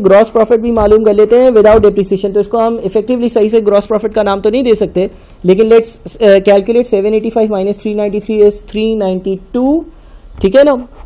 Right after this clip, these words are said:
three ninety-two। उसके बाद eight thirty-three minus four hundred and sixteen is four seventeen।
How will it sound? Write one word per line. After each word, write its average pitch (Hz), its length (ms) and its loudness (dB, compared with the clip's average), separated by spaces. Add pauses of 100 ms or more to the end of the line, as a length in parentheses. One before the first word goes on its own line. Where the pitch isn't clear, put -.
three 220 260 0 (140)
ninety-two। 208 640 -2 (380)
उसके 196 240 0
बाद 208 340 2
eight 240 260 2
thirty-three 240 400 0 (120)
minus 214 420 -2
four 214 220 2
hundred 226 280 0
and 220 140 -6
sixteen 214 340 -4 (200)
is 208 200 0 (300)
four 190 240 2
seventeen। 220 760 -2